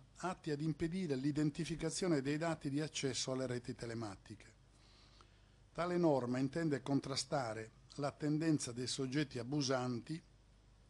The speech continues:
ad accul-, ad occultare le tracce dei propri contatti illeciti, ciò che spiega il proliferare dell'adescamento in rete. Tuttavia,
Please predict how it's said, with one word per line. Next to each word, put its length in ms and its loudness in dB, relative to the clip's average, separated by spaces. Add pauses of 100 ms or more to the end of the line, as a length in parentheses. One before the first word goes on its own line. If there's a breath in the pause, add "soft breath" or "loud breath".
(680 loud breath)
ad 80 0
accul-, 400 2
ad 160 -2
occultare 560 2
le 140 -2
tracce 360 0
dei 120 0
propri 260 -2
contatti 400 -2
illeciti, 680 -8 (380 loud breath)
ciò 200 0
che 120 0
spiega 400 4
il 80 -2
proliferare 720 4
dell'adescamento 800 0
in 100 -4
rete. 360 -10 (800 loud breath)
Tuttavia, 640 6